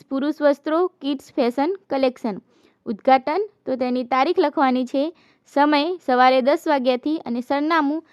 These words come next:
અહીંયા તમારે જે સરનામું લખવું હોય તે લખી શકો છો. પછી અહીંયા ઓફર આપવામાં આવેલી છે, ઉદ્ઘાટન પ્રસંગે ખાસ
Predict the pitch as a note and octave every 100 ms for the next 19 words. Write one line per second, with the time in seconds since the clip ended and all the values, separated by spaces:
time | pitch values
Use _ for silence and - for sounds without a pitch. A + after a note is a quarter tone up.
0 | _ _ A#3+ A#3+ B3+ B3+ B3 B3+ A#3 C4
1 | B3 A#3+ B3+ B3+ B3+ B3+ F4+ D#4 E4 -
2 | _ _ C#4 F4+ F#4 D#4 D4+ C#4 A3+ A3
3 | G3 G#3 - _ _ _ _ _ A#3+ C#4+
4 | C4 C4 A#3 A3+ D#4 D4 C#4+ C4+ C4 C4
5 | D#4 D#4+ - C#4 D4 - _ _ - F#3
6 | B3 C4+ E4 E4 C#4 B3+ C#4 C4 C#4 -
7 | B3+ C4